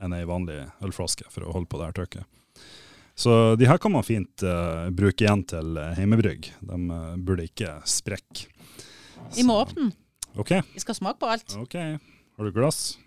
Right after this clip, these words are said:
Speaker 1: <laughs> Skal vi drikke av flaska?
Speaker 2: <laughs> Jeg har jo ikke glass. <laughs>
Speaker 1: Sugerør.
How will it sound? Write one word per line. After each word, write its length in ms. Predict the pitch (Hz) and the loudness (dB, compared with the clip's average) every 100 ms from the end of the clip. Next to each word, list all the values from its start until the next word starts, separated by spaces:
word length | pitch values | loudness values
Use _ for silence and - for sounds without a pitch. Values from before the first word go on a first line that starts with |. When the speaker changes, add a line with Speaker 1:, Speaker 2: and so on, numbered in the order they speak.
| _ | _
Speaker 1:
<laughs> 560 | - - - - - 120 _ - - - - - - 247 - _ - | -20 -20 0 0 0 -12 _ -10 -10 -12 -18 -20 -6 -4 -4 _ -14
Skal 180 | - 107 | -6 2
vi 60 | |
drikke 160 | 117 - | 2 2
av 60 | 92 | -4
flaska? 300 | 135 - - - 285 294 | -2 0 -2 0 2 2
Speaker 2:
<laughs> 360 | 165 - 220 - | 2 0 -2 2
Jeg 120 | 220 240 | 2 6
har 200 | 240 233 | 4 2
jo 140 | 180 | 0
ikke 300 | 165 214 196 | -6 -2 0
glass. 400 | 196 233 - - - 190 - 156 - 151 - | 2 2 0 -4 -4 -4 -4 -10 -10 -14 -14
<laughs> 720 | - - - 262 - 269 - | -20 -20 -4 -4 -4 -8 -8
Speaker 1:
Sugerør. 480 | - 117 123 131 95 | -8 -4 -4 -6 -10